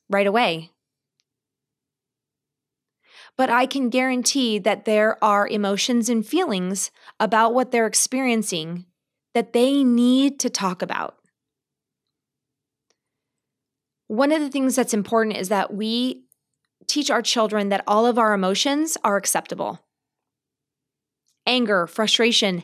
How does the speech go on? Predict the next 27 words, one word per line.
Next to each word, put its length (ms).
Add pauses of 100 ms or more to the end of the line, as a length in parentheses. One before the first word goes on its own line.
(160)
happiness, 680 (180)
gladness, 680 (320)
everything 640
under 220
the 100
book, 400 (640)
they're 400
all 600 (120)
okay 640 (340)
'cause 200
they're 280
all 300
real 320
and 160
they're 120
all 200
happening. 560 (1600)
There's 200
a 60
few 300
ways 520 (400)
to 80
help 360 (300)
our 140
kids 360
identify 600
them. 340